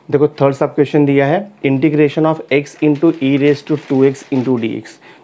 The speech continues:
तो यहाँ पर भी दो function का multiplication है, एक तो x है, दूसरा e raise to two x है। तो जब दो function का multiplication होता है, तो हम यहाँ पर integration by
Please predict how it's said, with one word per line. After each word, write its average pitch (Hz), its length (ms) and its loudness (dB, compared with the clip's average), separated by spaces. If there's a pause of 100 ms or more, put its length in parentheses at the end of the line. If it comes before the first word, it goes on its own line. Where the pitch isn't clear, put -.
तो 143 60 0
यहाँ 135 360 0
पर 170 100 -2
भी 175 160 -2
दो 139 340 0
function 151 520 -4
का 165 120 -4
multiplication 135 800 -2
है, 180 120 -6 (400)
एक 127 200 -2
तो 165 60 2 (160)
x 156 260 -2
है, 180 80 0
दूसरा 139 360 -2 (180)
e 139 80 0 (100)
raise 135 280 0
to 160 80 -4 (120)
two 127 80 -2 (100)
x 113 240 -10
है। 120 140 -12 (280)
तो 139 80 -2
जब 123 240 -2
दो 143 160 2
function 160 420 -4
का 165 140 -6
multiplication 143 720 -4
होता 147 260 -2
है, 143 240 -2 (340)
तो 131 60 -10
हम 139 180 -4
यहाँ 139 220 -4
पर 147 160 -4 (100)
integration 135 720 -2
by 131 120 0